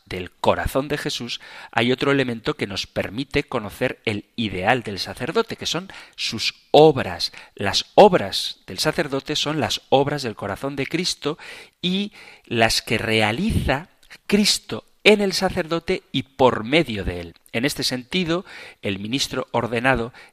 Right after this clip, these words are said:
es un fiel instrumento de Dios que el mismo Señor emplea en beneficio de todos. El sacerdote puede influir benéficamente en el pueblo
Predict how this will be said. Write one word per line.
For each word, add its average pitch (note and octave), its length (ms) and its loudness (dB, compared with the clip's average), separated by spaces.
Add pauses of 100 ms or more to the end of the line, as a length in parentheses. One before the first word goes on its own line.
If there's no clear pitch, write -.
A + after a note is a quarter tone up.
es B2+ 200 0
un C#3 160 -10
fiel C#3 360 0
instrumento B2 800 -6
de G2+ 120 -8
Dios A#2 380 -4 (300)
que - 240 -8 (160)
el F2+ 180 -12
mismo D3+ 340 0
Señor A2+ 440 -6 (320)
emplea C3+ 680 -2 (160)
en G2+ 180 -10
beneficio G2+ 720 -10 (180)
de F#2+ 160 -10
todos. - 580 -12 (340)
El G2 140 -6
sacerdote A#2+ 640 -2
puede A#2 600 -4 (220)
influir A#2+ 760 2 (280)
benéficamente A2+ 1200 -4
en G2 160 -8
el F#2 140 -6
pueblo B2+ 440 -2